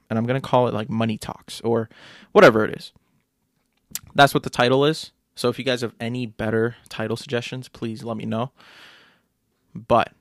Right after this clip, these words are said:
what we're going to be talking about today is some of the mistakes to avoid, um, early on in our life,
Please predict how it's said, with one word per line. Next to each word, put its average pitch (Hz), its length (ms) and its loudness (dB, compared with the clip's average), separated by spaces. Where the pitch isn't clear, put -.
what 113 180 2
we're 147 80 4
going 151 180 2
to 147 60 -2
be 139 80 0
talking 131 320 0
about 139 180 0
today 110 320 0
is 110 140 -4
some 175 160 0
of 190 40 2
the 185 40 4
mistakes - 540 -2
to 120 160 0
avoid, 117 500 2
um, 107 320 0
early 123 300 0
on 113 420 -4
in 107 140 -8
our 107 300 -6
life, 147 480 -2